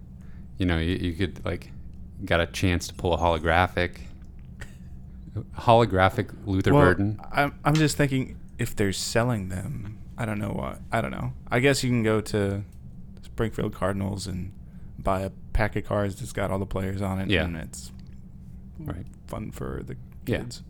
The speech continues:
Speaker 1: Yeah. <laughs> It's fun for the kids. You used to be able to buy, and maybe still can, entire
Speaker 2: Mm.
Speaker 1: seasons. You know, the, you'd get the entire box
Speaker 2: Mm.
Speaker 1: of Topps,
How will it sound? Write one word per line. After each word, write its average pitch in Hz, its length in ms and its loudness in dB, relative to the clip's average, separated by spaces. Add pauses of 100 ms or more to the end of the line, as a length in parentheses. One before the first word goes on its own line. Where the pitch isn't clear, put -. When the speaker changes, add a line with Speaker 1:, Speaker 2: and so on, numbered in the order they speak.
(200)
Speaker 1:
Yeah. - 100 -6 (280)
<laughs> 123 120 -6 (540)
It's - 120 -14
fun 98 160 2
for 90 100 -2
the 85 80 -4
kids. - 300 -8 (420)
You 107 120 0
used 147 180 6
to 160 60 2
be 117 120 6
able 98 140 8
to 92 80 2
buy, 85 460 6 (380)
and 92 140 2
maybe 92 180 4
still 80 220 -4
can, 85 500 0
entire 123 680 4
Speaker 2:
Mm. - 480 -12
Speaker 1:
seasons. 82 840 0 (880)
You 92 100 -2
know, 85 60 0
the, 82 120 -2
you'd 87 200 0
get 90 140 0
the 90 120 0
entire 110 340 2
box 92 400 8
Speaker 2:
Mm. - 40 -2
Speaker 1:
of - 140 -4
Topps, - 600 2